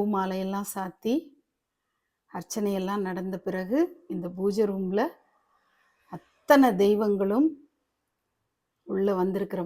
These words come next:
மாதிரி நமக்கு ஒரு உணர்வு ஏற்படுது இல்லையா? இந்த தீப ஒளியில, இந்த தீபாராதனை ஒளியில அற்புதமான ஒரு காட்சி, திவ்ய தரிசனத்தை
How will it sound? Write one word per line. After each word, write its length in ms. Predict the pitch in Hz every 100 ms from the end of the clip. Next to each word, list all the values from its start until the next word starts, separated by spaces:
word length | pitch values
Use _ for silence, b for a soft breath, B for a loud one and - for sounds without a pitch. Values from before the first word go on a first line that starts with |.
| 180
மாதிரி 280 | 175 208 285 - _ _ -
நமக்கு 280 | 175 165 180
ஒரு 100 | 180 175
உணர்வு 300 | 180 185 196 180
ஏற்படுது 360 | 175 180 170 175
இல்லையா? 220 | 175 180 202
இந்த 140 | 180 165
தீப 320 | 196 196 190 180
ஒளியில, 300 | 185 190 185 311 - _ _ _ _ _ _ _ _ _ _ -
இந்த 380 | 185 180 226 262 262
தீபாராதனை 720 | 185 196 208 202 190 180 175 175 175
ஒளியில 280 | 180 190 220 349 - _ _ _ _ _ _ _ _
அற்புதமான 680 | - 175 - 196 196 196 208 233 185
ஒரு 120 | 196 196
காட்சி, 320 | 185 180 - 208
திவ்ய 240 | 190 175 196
தரிசனத்தை 580 | 180 185 - 180 180 214